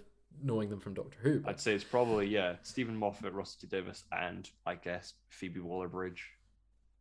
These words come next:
Speaker 1: Yeah, yeah, absolutely. Uh, yes, I, for-, I, I would like to see her write some Doctor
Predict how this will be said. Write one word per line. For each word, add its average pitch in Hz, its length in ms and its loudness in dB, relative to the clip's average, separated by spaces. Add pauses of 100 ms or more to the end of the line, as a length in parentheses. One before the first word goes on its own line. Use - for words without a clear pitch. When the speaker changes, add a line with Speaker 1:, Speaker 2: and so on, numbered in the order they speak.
(360)
Speaker 1:
Yeah, 127 240 8 (100)
yeah, 120 180 4
absolutely. 110 540 2 (320)
Uh, 107 280 8
yes, 107 280 2
I, 104 80 0
for-, - 160 -4 (280)
I, 113 40 -4
I 113 240 -6
would 226 140 0
like - 120 -6
to - 60 -8
see - 140 -6
her - 140 0
write 147 260 -2
some - 120 -6
Doctor 98 480 -8